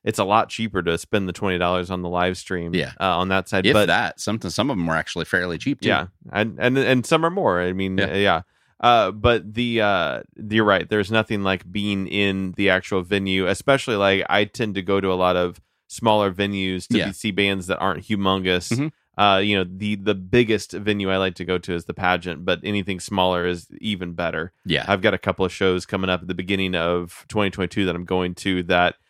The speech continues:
Speaker 1: I'm just super pumped for because
Speaker 2: Gosh, brag much.
Speaker 1: they're, like, they're in these tinier venues
Speaker 2: Yeah.
Speaker 1: with these bands that I love, but, like, they're not humongous. And I try
Speaker 2: Yeah.
Speaker 1: to, I try to get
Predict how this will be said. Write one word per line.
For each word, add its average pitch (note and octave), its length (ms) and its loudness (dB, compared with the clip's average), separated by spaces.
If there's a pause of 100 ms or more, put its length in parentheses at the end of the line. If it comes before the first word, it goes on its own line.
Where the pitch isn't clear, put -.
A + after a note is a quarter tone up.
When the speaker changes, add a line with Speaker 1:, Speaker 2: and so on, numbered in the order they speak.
(200)
Speaker 1:
I'm G2+ 140 -2
just - 220 -8
super G2+ 260 -2
pumped F2+ 300 -4
for F#2 180 -2
because F2 460 -2
Speaker 2:
Gosh, - 180 -8
brag D#2 360 0
much. E2+ 100 0
Speaker 1:
they're, G2 180 4
like, F2+ 320 0
they're G2 280 2
in G2 160 0
these F#2 160 -4 (100)
tinier G2 460 0
venues F#2 580 -4
Speaker 2:
Yeah. D2+ 300 -2
Speaker 1:
with A2 100 0
these G2+ 220 -2
bands G#2 320 2
that F#2+ 120 -2
I F#2+ 200 4
love, G2 340 0
but, F#2+ 140 0
like, F#2+ 160 -4
they're A#2+ 80 0
not C3 240 -2 (100)
humongous. E3+ 520 -6
And G2+ 100 -6
I G2+ 60 -2
try A#2+ 160 2
Speaker 2:
Yeah. A#2 60 2
Speaker 1:
to, F#2+ 240 0
I G#2 80 -2
try D#3+ 280 4
to A#2+ 100 0
get G2+ 320 -4